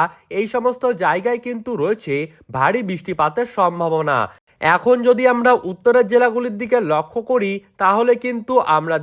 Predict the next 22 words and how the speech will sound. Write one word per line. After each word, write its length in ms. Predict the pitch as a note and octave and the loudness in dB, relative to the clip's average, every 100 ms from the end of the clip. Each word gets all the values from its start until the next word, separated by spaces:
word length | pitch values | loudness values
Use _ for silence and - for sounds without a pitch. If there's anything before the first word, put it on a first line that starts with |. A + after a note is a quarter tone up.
| D#3+ | -4
দেখতেই 360 | D#3+ - B3 A#3 | -8 -8 -8 -2
পারছি 380 | E3 G#3+ - G3+ G3 - _ - F3 | -2 -2 -6 -8 -8 -12 _ -2 0
আজ 100 | A3 - | 0 -2
কিন্তু 300 | B3 A#3 A#3 B3 - F3+ | -8 -6 -6 -8 -6 -10
উত্তরের 400 | F#3+ B3 B3 A#3 D3 D3+ | -4 2 2 2 0 -2
আকাশ 220 | G#3 A3+ - | 0 -4 -2
ফাঁকা 280 | F#3+ F3+ F3+ | -2 0 -2
রয়েছে, 440 | F3 E3+ D#3 E3+ C#3 G#2 - _ B2+ | 0 -2 -4 -4 -4 -4 -10 _ -6
বৃষ্টিপাতের 680 | D#3+ G#3+ - B3+ A#3+ A#3 A#3+ A#3+ | -4 -4 -4 0 0 2 0 2
তেমন 260 | E3 F#3 A#3+ A3+ | 0 2 2 2
কোনো 180 | E3 G3+ A#3 | 0 0 0
সম্ভাবনা 560 | G#3+ F#3 F#3 F3 E3+ E3+ D3+ | 0 -2 0 0 0 0 0
নেই। 160 | D3 G#2+ F#2+ _ - C#3 | 0 -2 -10 _ -4 2
দার্জিলিং 460 | C#3+ F3 A#3 B3 A#3 | 2 2 -4 -4 -6
থেকে 160 | B3 A#3+ A#3+ | 0 0 0
শুরু 180 | G3+ A3+ - | -6 -6 2
করে 160 | A#3+ B3+ C3+ | 2 2 0
আলিপুরদুয়ার, 720 | D3 F#3+ B3 A3 G#3 B3 B3 A#3 F#3 | 0 -2 -6 -6 0 2 2 2 -2
কোচবিহার, 640 | F3 F#3 A3 A3+ A#3 A#3+ F#3+ | -4 -4 -6 -2 0 2 2
রংপুর, 500 | C#3 G#3+ A#3 B3 B3 A#3 - | 2 2 -2 -6 -4 -6 -6
ঠাকুরগাঁও, 640 | C3 - A#3+ A#3+ A3+ A#3 A#3 F3 | -4 -4 -6 -4 0 0 0 -2
পঞ্চগড়, 640 | D#3 E3+ A#3+ A#3 A#3+ A#3 | -2 -2 -4 0 2 0